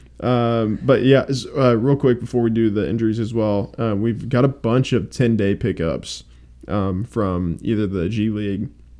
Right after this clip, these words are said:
or people who are just not on, on contracts at the moment. So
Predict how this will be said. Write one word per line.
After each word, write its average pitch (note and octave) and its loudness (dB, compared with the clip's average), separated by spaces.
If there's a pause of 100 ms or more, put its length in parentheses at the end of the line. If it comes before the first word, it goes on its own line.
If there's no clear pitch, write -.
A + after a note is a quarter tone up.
(460)
or B2 0
people A#2 2
who A#2+ 2
are G#2 2
just G#2+ 0
not G2+ -2
on, G2 -4 (260)
on G#2 -2
contracts F2+ -2
at F#2+ -8
the F#2 -6
moment. F#2+ -4
So G2+ 0